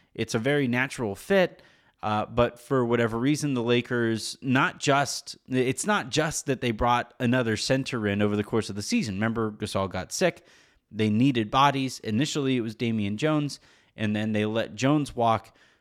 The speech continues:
to not only sign Andre Drummond, but promise him the role that <laughs> Marc Gasol was playing, which obviously ruffled Gasol's feathers,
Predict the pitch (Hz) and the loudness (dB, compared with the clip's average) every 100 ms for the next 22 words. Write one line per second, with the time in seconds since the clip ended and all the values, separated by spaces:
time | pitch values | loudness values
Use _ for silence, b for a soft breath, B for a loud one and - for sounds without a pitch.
0 | b - 131 120 117 - 123 135 156 - | b -4 2 4 2 0 0 2 0 2
1 | 139 147 131 113 - 151 156 135 117 110 | 2 4 2 0 -2 -2 0 0 -2 0
2 | 101 104 98 95 95 90 123 - - 127 | -2 0 -2 -2 -6 -2 -2 -2 -2 0
3 | 151 160 139 - 113 107 104 110 113 110 | 2 2 -2 -2 0 0 0 0 0 4
4 | 127 135 139 123 - 123 - 160 131 151 | 6 6 4 0 0 -8 -6 -2 0 0
5 | 139 - 139 131 113 - 202 220 165 151 | -4 0 2 2 0 -2 0 0 -2 -6
6 | b b b b 131 143 120 - - - | b b b b 2 2 2 -4 -8 -10
7 | - 117 123 127 120 - 117 113 110 113 | 0 2 2 0 -2 -2 0 0 0 -2
8 | 107 107 107 101 95 - 151 165 160 151 | -4 -2 -2 -2 -6 -4 2 4 4 0